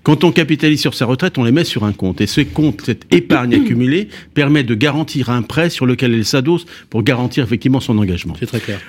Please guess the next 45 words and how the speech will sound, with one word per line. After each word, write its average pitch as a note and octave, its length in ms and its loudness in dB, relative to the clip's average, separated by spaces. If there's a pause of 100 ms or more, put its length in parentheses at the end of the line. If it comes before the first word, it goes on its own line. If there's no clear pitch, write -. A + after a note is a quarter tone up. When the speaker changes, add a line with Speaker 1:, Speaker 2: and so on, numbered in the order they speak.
Speaker 1:
Le D#3 100 6
ga-, F#3+ 220 2
le F3+ 100 4
prêt F#3+ 220 0
in E3 60 2
fine F3 280 2
qu'on E3 160 0
en D3+ 80 2
connaît D#3+ 240 0
classiquement, A#2 640 -4
c'est D#3+ 180 2
tout F#3+ 120 0
simplement D#3+ 480 2
la C3+ 80 0
chose C3 180 -2
suivante. G#2+ 400 -2 (220)
Hier, C3+ 400 0 (320)
il G#2+ 100 0
a A2 60 0
toujours C3 260 -2
existé D3+ 300 0
le - 40 -6
crédit A#2+ 280 0
in - 20 2
fine. A2+ 240 0
Vous A#2+ 160 2
avez C#3+ 140 2
cent D#3+ 200 0
mille D3 160 2
euros, C3+ 200 0
vous A#2+ 40 0
faites A#2+ 200 -2
une A2+ 80 0
acquisition A2+ 840 -2
à E2 60 -2
cent C#3+ 180 0
mille C3+ 160 2
euros, D#3+ 180 0
vous, D3 200 0
vous B2 160 -2
avez A#2+ 140 0
vos G#2+ 140 0
cent D3 160 -4
mille C#3+ 180 2
euros, A#2 220 0